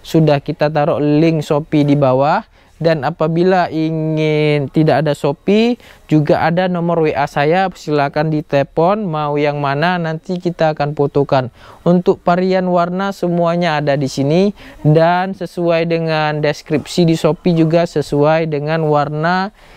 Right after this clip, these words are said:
yang ada, semua ada ya. Semua warna yang kita tampilkan di Shopee itu sudah ready.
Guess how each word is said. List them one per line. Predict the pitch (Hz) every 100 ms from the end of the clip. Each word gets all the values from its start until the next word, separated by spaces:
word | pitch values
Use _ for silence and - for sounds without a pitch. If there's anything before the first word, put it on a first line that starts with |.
| - -
yang | 151 156 151 -
ada, | 147 160 175
semua | 170 165 156 196 185
ada | 156
ya. | 135 151 185 _
Semua | 151 147 160 185
warna | 175 170 170 190
yang | 185 165 160
kita | 160 151
tampilkan | 151 151 156 143 139 139
di | -
Shopee | 135 - 180 170
itu | 180
sudah | 175 147 143 147 147
ready. | 135 131 143 131